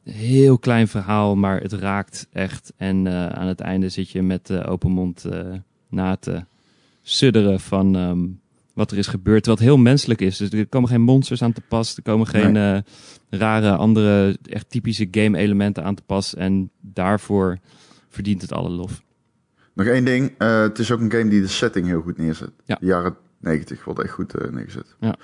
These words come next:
Speaker 2: Eh, op zevenenvijftig, Outer Wilds. Ja, ik vind dit by far de, een van de beste adventure games die ik ooit in mijn leven heb gespeeld.
Speaker 1: Dit is de game die ik zou willen spelen, maar die ik niet, eh, heb gespeeld omdat ik geen Xbox heb.
Speaker 2: Eh, je kan hem ook op de P C spelen en op de PlayStation vier.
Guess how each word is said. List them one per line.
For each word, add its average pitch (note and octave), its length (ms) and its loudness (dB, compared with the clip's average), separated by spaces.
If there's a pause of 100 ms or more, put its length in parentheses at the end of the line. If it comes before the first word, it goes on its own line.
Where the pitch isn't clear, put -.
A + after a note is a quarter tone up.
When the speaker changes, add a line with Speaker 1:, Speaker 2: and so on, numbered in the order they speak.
(760)
Speaker 2:
Eh, B2+ 240 2
op B2+ 140 0
zevenenvijftig, G3+ 1120 2
Outer F#3 380 4
Wilds. D#3+ 480 0
Ja, G2 180 2
ik - 140 0
vind C3 180 0
dit B2 420 0
by A2+ 160 0
far A2 200 2
de, G#2 220 2
een G#2+ 60 0
van G#2+ 100 0
de G2+ 60 2
beste G2 280 -4
adventure F#2+ 380 -4
games F2 180 -4
die - 80 -8
ik - 60 -10
ooit E2+ 140 -4
in - 60 -10
mijn E2+ 120 -6
leven - 160 -8
heb - 80 -16
gespeeld. - 300 -20
Speaker 1:
Dit A#2 180 0
is A#2 120 0
de A2+ 140 6
game A#2 300 6
die G#2+ 140 4
ik A2 180 0
zou G#2 200 4
willen G#2 200 4
spelen, G2+ 400 2
maar F#2 160 2
die G2 160 -4
ik F2+ 60 -10
niet, G2 180 -2 (220)
eh, F2 340 -2
heb F#2 240 -6
gespeeld - 320 -2
omdat F2+ 160 -2 (100)
ik F#2 80 -2
geen G2+ 80 -4
Xbox F#2 260 -8
heb. F2 140 -8 (1000)
Speaker 2:
Eh, G2 260 2
je G2+ 100 2
kan C3 160 0
hem B2+ 100 2
ook A#2+ 120 0
op G#2+ 80 -8
de G#2+ 80 -4
P G2+ 140 0
C A2+ 220 0
spelen A2 380 2
en G#2 160 2
op F#2 120 -8
de G2 60 -14
PlayStation F2+ 440 -6
vier. - 300 -20